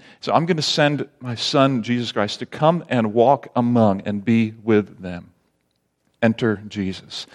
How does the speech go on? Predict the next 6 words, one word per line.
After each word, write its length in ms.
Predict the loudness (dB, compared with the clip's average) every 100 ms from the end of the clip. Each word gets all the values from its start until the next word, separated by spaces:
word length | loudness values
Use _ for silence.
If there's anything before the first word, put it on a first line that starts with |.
| -20 -20 -2
who's 200 | 0 0
the 100 | -4
exact 680 | -4 0 2 0 -8 -20 -20 -20 -20 _ _ _ _ _
representation 1200 | -8 2 2 4 0 0 0 0 -2 -6 -12 -12 -16 _ 2
of 500 | 4 4 0 -6 _ _ _ _ _ _
his 540 | -4 -2 -2 -6 -10